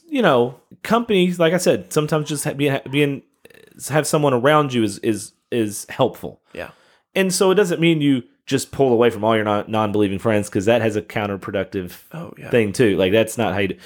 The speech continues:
Speaker 1: but that's who you need. You need to, you need your support system to be your
Speaker 2: Yeah.
Speaker 1: believers and, and your, your, your Christian bro-, brothers and sisters that will push you towards Christ and push you towards dealing with that anger in, in the right way.
Speaker 2: Right.
Speaker 1: And
Speaker 2: And
Speaker 1: dealing with the,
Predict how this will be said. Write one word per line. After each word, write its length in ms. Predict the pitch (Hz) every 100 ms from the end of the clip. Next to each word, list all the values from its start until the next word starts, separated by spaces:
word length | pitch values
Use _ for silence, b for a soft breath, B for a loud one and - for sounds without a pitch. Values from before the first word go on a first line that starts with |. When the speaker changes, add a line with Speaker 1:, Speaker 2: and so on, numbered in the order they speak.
| B B B B -
Speaker 1:
but 400 | 131 120 - _ _ -
that's 260 | 117 120
who 80 | 131
you 40 | 117
need. 160 | 110
You 100 | 117
need 120 | 113 107
to, 200 | - 117
you 80 | 113
need 340 | 131 131 120 _ _ _ -
your 140 | 107
support 760 | 104 - - 95 - - 123 -
system 360 | 113 95 101 92
to 100 | 92
be 140 | 87
your 140 | 85 82
Speaker 2:
Yeah. 100 | -
Speaker 1:
believers 380 | - - - -
and, 160 | 85 -
and 140 | 92
your, 340 | 90 87 85 -
your, 400 | 92 85 82 82
your 160 | 90 87
Christian 440 | - 107 - 87
bro-, 80 | 85
brothers 240 | - 92 85
and 100 | -
sisters 320 | 87 87 82
that 160 | 95
will 140 | 95 92
push 340 | - 127 -
you 80 | 107
towards 320 | - 101 87
Christ 600 | - 101 90 87 - - _ -
and 160 | 101 92
push 220 | 120 117
you 80 | 107
towards 680 | - 110 101 92 - - - _ _ 90
dealing 320 | 120 123 113
with 140 | 107 104
that 120 | 101
anger 340 | 98 95 92
in, 80 | 90
in 160 | - 92
the 80 | 87
right 200 | 92 -
way. 360 | 82 78 - _
Speaker 2:
Right. 220 | - 82 62
Speaker 1:
And 100 | 110
Speaker 2:
And 120 | 107
Speaker 1:
dealing 280 | 104 98 95
with 160 | 95
the, 200 | 104 90